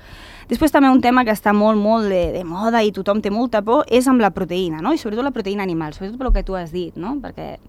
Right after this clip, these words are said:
hi ha la, la xarxa, fotografies i vídeos. Llavors la gent de cop i volta diu, «Bueno, doncs jo ja no vull consumir proteïna animal». Bueno, però, a veure, esperem. És a dir, volem disminuir o ja no volem consumir proteïna animal? Molt bé, és respectable, però hem de consumir proteïna.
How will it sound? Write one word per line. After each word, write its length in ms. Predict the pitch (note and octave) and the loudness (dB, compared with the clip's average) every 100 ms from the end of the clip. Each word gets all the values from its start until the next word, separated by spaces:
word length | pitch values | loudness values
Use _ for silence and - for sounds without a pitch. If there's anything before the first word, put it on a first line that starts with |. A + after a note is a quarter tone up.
| - | -18
hi 80 | E3 | -10
ha 80 | E3+ | -4
la, 120 | F#3 | -2
la 160 | F3 F3+ | -2 0
xarxa, 400 | G3 G#3 A#3 G#3 | 0 2 0 -2
fotografies 800 | F#3 F3 D#3+ D#3 A3 B3 A#3+ G3 | -2 -4 -6 -8 -4 -2 0 -2
i 80 | E3 | -2
vídeos. 420 | A#3+ A#3+ A#3 B3+ - - - - | -2 -2 -4 -8 -14 -20 -20 0
Llavors 160 | C#4+ | 4
la 80 | D#4 | 4
gent 220 | D#4 F4+ | 6 8
de 80 | E4 | 8
cop 180 | C4+ C#4 | 6 2
i 60 | C#4+ | 4
volta 260 | D4 C#4+ | 2 2
diu, 140 | A#3 G3 | 0 0
«Bueno, 200 | A3 G#3+ | 0 0
doncs 180 | F3+ F3+ | -4 -4
jo 80 | D4 | 0
ja 80 | |
no 80 | F4 | 4
vull 120 | C#4 | 4
consumir 400 | - A#3 - A3 A#3+ | 4 4 2 0 -2
proteïna 300 | A3 F#3+ F#3 | -6 -8 -8
animal». 300 | D#3+ - - - - - - - - | -10 -10 -14 -20 -20 -20 -20 -20 -20
Bueno, 260 | - A3+ D4+ - - | -4 -2 -2 -8 -10
però, 160 | F3+ F3 - | -6 -6 -6
a 80 | - - | -16 -10
veure, 180 | F3+ - - | -10 -10 -12
esperem. 400 | D#3+ - F3 F#3 - - - | -12 -8 -4 -4 -6 -14 -10
És 60 | G3+ | -2
a 40 | |
dir, 120 | F#3+ D3+ - - | -2 -4 -16 -8
volem 320 | G3 G3+ D4+ | 2 6 8
disminuir 480 | F4+ D4 C#4 B3+ A3+ - - - | 6 6 6 6 2 -4 -8 2
o 140 | G#3 | 4
ja 140 | F#3+ B3+ | 4 4
no 60 | C4+ | 4
volem 220 | B3+ A3+ | 2 4
consumir 380 | A3+ A#3 G#3+ F#3+ | 2 4 2 2
proteïna 300 | F#3 F3 F3 | -2 -2 0
animal? 320 | D#3+ D#3+ F#3+ A4+ - - | 0 2 0 0 -8 -6
Molt 280 | - G3+ F3 | 0 2 2
bé, 200 | D#3+ C#4 - | 2 0 -2
és 140 | - G3+ | -2 -2
respectable, 600 | G3+ F#3 - G#3 C#4+ A3 | -2 -6 0 2 2 0
però 280 | G3+ F#3 D#3+ - - - - - - - | 0 0 0 -10 -20 -20 -20 -20 -10 -2
hem 160 | F#3+ | -2
de 80 | G3+ | 0
consumir 300 | D4 D4+ A3+ | 0 0 -2
proteïna. 460 | E3+ E3 G#3+ F4+ | -4 -6 -2 -2